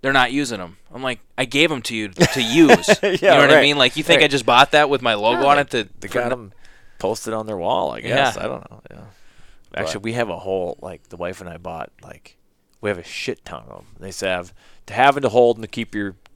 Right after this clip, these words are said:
Speaker 2: beer cold is what they say on 'em. They
Speaker 1: Yep.
Speaker 2: had the date of our wedding.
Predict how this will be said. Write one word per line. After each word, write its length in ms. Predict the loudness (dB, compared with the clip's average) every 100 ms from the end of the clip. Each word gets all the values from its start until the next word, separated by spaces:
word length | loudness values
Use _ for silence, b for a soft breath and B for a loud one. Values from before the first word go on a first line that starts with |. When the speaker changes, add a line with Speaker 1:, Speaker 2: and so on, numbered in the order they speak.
| _
Speaker 2:
beer 200 | -8 -6
cold 340 | -6 -8 -10 -14
is 100 | -12
what 160 | -10
they 80 | -10
say 240 | -8 -6 -6
on 140 | -6
'em. 120 | -8
They 60 | -6
Speaker 1:
Yep. 120 | -4
Speaker 2:
had 140 | -4 -6
the 60 |
date 260 | -8 -6 -6
of 80 | -6
our 120 | -8
wedding. 340 | -6 -8 -10